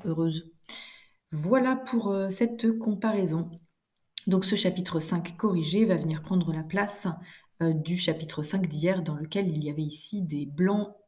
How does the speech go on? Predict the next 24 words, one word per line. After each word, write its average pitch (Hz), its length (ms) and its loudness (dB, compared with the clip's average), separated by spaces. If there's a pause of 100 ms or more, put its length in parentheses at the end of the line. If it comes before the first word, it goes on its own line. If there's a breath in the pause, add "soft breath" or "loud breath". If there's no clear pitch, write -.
heu, - 20 -2 (360)
des 160 100 -2
blancs 190 180 2
à 180 60 2
remplir. 165 340 -4 (460 loud breath)
Et 170 80 -4
puis 170 100 -10
donc 160 160 -2
en 165 80 0
dessous, - 300 -6
je 160 140 -8
vous 160 140 -2
ai 160 80 0
mis 151 160 -2 (100)
les 185 120 0
mêmes 180 240 4
illustrations, 185 800 -4 (140)
heu, 180 40 -10 (320)
que 190 320 -6 (160)
dans 196 180 -2
l'autre 247 380 -2
document. - 480 -4 (580 loud breath)
Voilà. 220 520 4 (420 loud breath)
Heu, 220 400 6